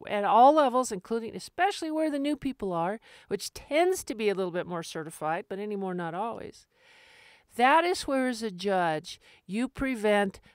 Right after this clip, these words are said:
the majority of problems that you might encounter the rest of the day.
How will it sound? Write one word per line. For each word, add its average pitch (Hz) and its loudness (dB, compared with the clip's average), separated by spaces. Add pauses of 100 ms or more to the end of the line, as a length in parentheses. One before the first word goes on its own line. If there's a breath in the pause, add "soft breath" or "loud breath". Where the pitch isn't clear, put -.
the 196 -4
majority 190 0
of 285 -6
problems 208 2
that - -6
you 190 -4
might 208 -2
encounter 185 -8
the 175 -10
rest 175 -8
of 165 -14
the 165 -12
day. 147 -10